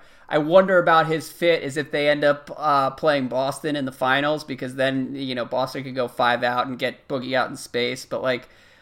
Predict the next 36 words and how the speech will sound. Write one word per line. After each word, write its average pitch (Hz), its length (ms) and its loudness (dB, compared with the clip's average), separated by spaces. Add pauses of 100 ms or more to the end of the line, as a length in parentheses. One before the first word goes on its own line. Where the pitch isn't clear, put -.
(140)
a 160 100 4
lot 240 240 8
of 254 80 12
these 214 160 0
teams, 208 340 -4
I 208 80 4
don't 277 100 10
know 240 160 6
what 262 220 6
the 233 100 6
hell 180 220 6
the 151 120 0
Rockets 135 480 -2
would 135 180 -10
do 127 180 -6
with 117 180 -8
Boogie 110 400 -10
if 131 180 -10
they, 135 240 -4
if 131 280 -8
that's 139 340 -4
a 139 80 -6
seven-game 120 580 -8
series. 117 540 -12
He's 214 200 -8
gonna 285 160 -6
be 277 80 0
good 214 300 6
in 196 80 2
the 185 80 -4
playoffs. 165 440 0
He's 165 160 -8
not 202 340 0
the 175 120 -4
old 175 200 6
sweatshirt. - 540 -4